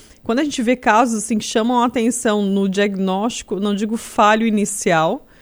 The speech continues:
mas ao mesmo tempo onde a pessoa tem que ficar um pouco mais atenta.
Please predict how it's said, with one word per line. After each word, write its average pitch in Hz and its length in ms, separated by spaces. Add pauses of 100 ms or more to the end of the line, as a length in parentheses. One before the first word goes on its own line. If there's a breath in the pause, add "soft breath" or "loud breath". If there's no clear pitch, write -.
(300 soft breath)
mas 202 240
ao 240 80
mesmo 226 400
tempo 247 320
onde 240 140
a 240 40
pessoa 240 300
tem 254 180
que 269 220
ficar 240 500
um 254 100
pouco 330 340
mais 269 240
atenta. 156 560